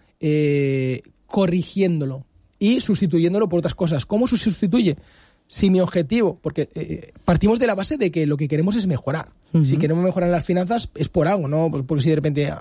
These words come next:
Speaker 1: "Ale, Silvia, ¿quieres mejorar?". Te extiendo un cheque de un millón de euros ficticio, aunque
Speaker 2: Ujú.
Speaker 1: y aquí lo tienes, ya tienes un millón de euros. ¿Eres más feliz? Pues
Speaker 2: Eh, hombre, pues, eh, igual en el mo-,
Speaker 1: <laughs> Sí.
Speaker 2: en el momento sí, pero claro, si no mejoro, al final me voy a pulir el millón de euros.
Speaker 1: Claro, al final dices, "Oye, pero ¿cómo te?". Y fíjate, es que esa pregunta a mí me encanta.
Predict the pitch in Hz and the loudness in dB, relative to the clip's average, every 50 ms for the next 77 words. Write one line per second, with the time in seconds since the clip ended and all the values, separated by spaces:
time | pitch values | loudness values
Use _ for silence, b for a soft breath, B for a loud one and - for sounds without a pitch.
0 | - _ - 208 185 175 - 214 180 175 147 208 202 208 214 202 - 196 151 131 | -14 _ -4 -2 -2 0 2 2 2 2 2 2 0 0 0 0 0 -2 -2 -2
1 | b b b b b b _ - 165 160 156 - - 190 185 190 185 175 - 190 | b b b b b b _ -2 0 0 0 0 0 0 2 2 2 0 0 0
2 | 170 185 175 175 175 170 170 165 160 160 160 160 165 - - 151 139 - 139 127 | 2 2 2 2 2 2 2 2 2 2 2 0 0 0 -2 -4 -4 -4 -4 -2
3 | - 139 127 - 139 135 - - 165 170 156 156 - 160 - 214 208 196 156 202 | -2 -4 -4 -2 -2 0 2 2 4 4 4 4 4 2 2 2 2 2 2 0
4 | 214 233 214 190 175 226 214 196 214 202 190 170 156 147 135 139 131 170 190 202 | 0 0 0 -2 -2 -2 -2 0 0 0 0 0 0 0 -2 -2 0 0 0 2
5 | 214 196 - 190 185 247 294 - - - 123 123 120 117 - - - - - - | 0 0 0 0 0 0 -2 -2 -6 -12 -14 -12 -12 -12 -10 -12 -12 -12 -8 -2
6 | - 113 120 131 139 147 143 143 170 160 151 139 151 151 160 143 185 190 190 185 | 0 2 2 4 4 4 4 4 4 2 2 2 0 2 2 2 2 2 2 2
7 | 180 - - - - 719 719 - - - - 359 359 359 - - 233 247 254 262 | 2 2 2 2 2 0 0 0 0 -2 0 0 2 0 2 2 0 0 0 2
8 | - - 240 247 262 285 311 339 - 330 311 330 294 233 233 277 294 - - 226 | 0 0 0 0 -2 -2 -2 -4 -2 -2 -2 0 0 0 0 -2 -2 -2 0 0
9 | 214 226 233 247 269 277 262 - 285 285 294 339 339 294 - 226 208 196 202 247 | 2 2 2 2 0 0 0 0 0 0 0 0 -2 -2 -2 -2 -2 0 0 0
10 | 285 285 285 269 233 220 190 160 196 190 180 175 175 170 170 160 160 156 151 156 | 0 0 0 2 2 0 0 0 -2 -2 0 0 0 0 0 -2 -2 -2 0 0
11 | 185 262 285 208 190 - - - 247 254 254 277 269 240 - 220 214 233 226 185 | 0 0 -2 -2 -6 -4 0 2 2 4 4 2 0 0 0 0 0 0 0 0
12 | 214 214 226 226 214 160 202 190 180 220 247 - - - _ _ - 202 165 269 | 0 2 2 2 2 2 0 0 0 0 -2 -4 -4 -8 _ _ -4 -2 0 2
13 | 277 302 226 185 170 - 233 214 196 202 226 202 220 214 226 220 220 208 202 196 | 2 2 2 0 0 0 0 0 0 0 0 2 2 0 2 2 2 2 2 0
14 | 180 180 190 196 190 226 214 | 0 0 -2 -2 -2 -2 -2